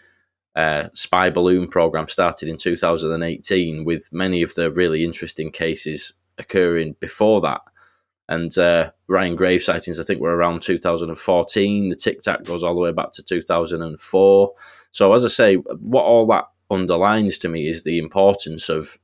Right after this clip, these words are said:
of U A P study and, um, you know, getting rid of the reporting stigma. And, and,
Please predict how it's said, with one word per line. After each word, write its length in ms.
of 140
U 200
A 140
P 240
study 480
and, 320
um, 360
you 120
know, 300
getting 300
rid 160
of 140
the 120
reporting 640
stigma. 560
And, 180
and, 300